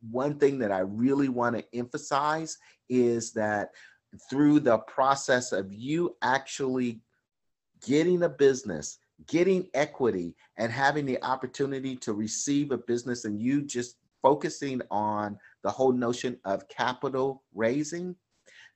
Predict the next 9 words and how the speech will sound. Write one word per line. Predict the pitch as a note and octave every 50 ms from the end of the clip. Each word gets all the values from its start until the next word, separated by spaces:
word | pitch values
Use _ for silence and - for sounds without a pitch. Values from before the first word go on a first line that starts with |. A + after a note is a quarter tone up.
| - F#2 -
that | C3+ C#3 E3 F3+ F3+ - -
not | A2 G#2+ A#2+ B2+ C3+ C3
only | C3 C3 B2 A#2 A2
frees | A2 - C3 C3 B2+ A#2+ A2 G#2+
you | G#2 G2+ G2+ B2
up, | E3+ F3 B2 A#2+ - - _ _ - - - - _ -
but | C#3 C3+ C3 - D3
your | C3+ B2 - -
investment, | B2 A#2+ A#2 G#2 - D3 F3 F#3+ F#3+ - - - C3 A#2 B2 A#2+